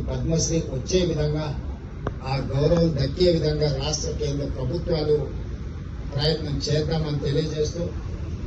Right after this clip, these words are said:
వారి అభిమానులకు, ఇక్కడికి విచ్చేసిన మీడియా మిత్రులకు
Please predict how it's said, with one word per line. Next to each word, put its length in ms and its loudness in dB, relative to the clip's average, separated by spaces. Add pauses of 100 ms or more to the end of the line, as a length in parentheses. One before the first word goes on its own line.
(920)
వారి 240 2
అభిమానులకు, 640 4 (1000)
ఇక్కడికి 380 -2
విచ్చేసిన 420 0 (140)
మీడియా 240 2 (140)
మిత్రులకు 480 0